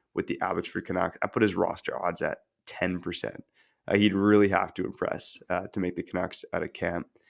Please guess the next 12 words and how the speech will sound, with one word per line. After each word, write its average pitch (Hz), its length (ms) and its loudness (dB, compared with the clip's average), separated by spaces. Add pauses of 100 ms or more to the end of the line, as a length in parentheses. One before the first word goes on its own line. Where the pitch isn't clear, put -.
(300)
And 98 100 4
last 107 200 8
but 117 80 6
not 101 180 8
least, 104 300 2 (200)
Cole 135 400 6
McWard. 107 840 0 (640)
Now, 98 100 6
Cole 151 260 8
McWard 147 360 6
is 131 120 4
an - 200 2